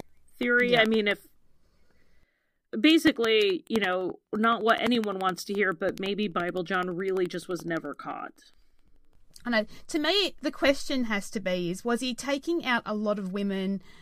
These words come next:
Speaker 2: and only killing those on their period? Or did he go out to Barrowland and deliberately pick only those he knew were on their period, like feeling a garter belt or seeing it, and then killing them for whatever reason?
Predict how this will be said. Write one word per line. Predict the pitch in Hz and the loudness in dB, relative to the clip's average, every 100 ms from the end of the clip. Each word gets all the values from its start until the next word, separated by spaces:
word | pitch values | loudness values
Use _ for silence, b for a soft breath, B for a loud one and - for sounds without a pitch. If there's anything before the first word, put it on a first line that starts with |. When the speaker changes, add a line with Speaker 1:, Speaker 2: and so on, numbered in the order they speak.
| B | B
Speaker 2:
and | 185 196 220 | -6 -4 -2
only | 233 254 240 | 0 0 -2
killing | - 226 196 190 | -4 -6 -4 -4
those | 180 180 180 | -4 -4 -4
on | 180 | -6
their | 175 | -6
period? | 170 - 165 170 160 165 - b b b b b | -8 -8 -6 -6 -6 -8 -12 b b b b b
Or | 220 | -2
did | 214 | -2
he | 220 | 0
go | 220 | 2
out | 294 - | 2 2
to | - | -4
Barrowland | 202 190 185 185 170 180 180 196 | -4 -2 -2 -2 -4 -4 -6 -8
and | 196 | -6
deliberately | 196 202 220 233 - 208 190 180 - | -6 -4 -4 -4 -4 -4 -4 -6 -10
pick | - 226 - | -8 -8 -6
only | 190 214 208 | -4 -2 -2
those | 180 180 180 175 170 - | -4 -4 -2 -4 -6 -8
he | - 185 | -2 0
knew | 190 196 | 2 0
were | 190 - | -2 -4
on | 180 180 | -4 -4
their | 170 | -4
period, | 170 - 175 175 170 170 - b b b b | -6 -6 -6 -4 -4 -4 -8 b b b b
like | 185 170 - | -6 -4 -6
feeling | - - 175 185 | -12 -6 -4 -2
a | 175 | -2
garter | 175 170 175 | -2 -2 -2
belt | 170 175 175 156 | -2 -4 -4 -6
or | 139 | -14
seeing | - 180 175 180 | -8 -4 -2 -2
it, | 170 - - - b b b | -2 -6 -14 -20 b b b
and | 214 214 | -2 0
then | 202 | 0
killing | - 220 214 202 | -2 -2 0 0
them | 185 180 185 | 0 -2 -4
for | 170 175 165 165 - | -4 -4 -2 -4 -6
whatever | - 170 180 180 180 | -8 -4 -2 -2 -2
reason? | 170 165 160 139 127 | -2 -2 -4 -8 -14